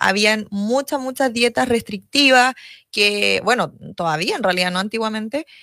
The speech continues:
eh, que incluían solo batidos, eh, solo frutas por, no sé, una semana o un mes. Y no, falso, eso es un mito, es un error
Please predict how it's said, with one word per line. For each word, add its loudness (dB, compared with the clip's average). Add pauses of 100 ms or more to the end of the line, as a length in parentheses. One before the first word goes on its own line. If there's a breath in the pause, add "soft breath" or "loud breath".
(160 loud breath)
eh, 4
que 0
incluían 2
solo -2
batidos, -2 (100)
eh, -4
solo 2
frutas 0 (100)
por, 0
no -12
sé, -8 (160)
una -4
semana 2
o 0
un -2
mes. 0 (480 loud breath)
Y -2
no, 0 (680)
falso, 0
eso -2
es -4
un -8
mito, -2
es -4
un -2
error 0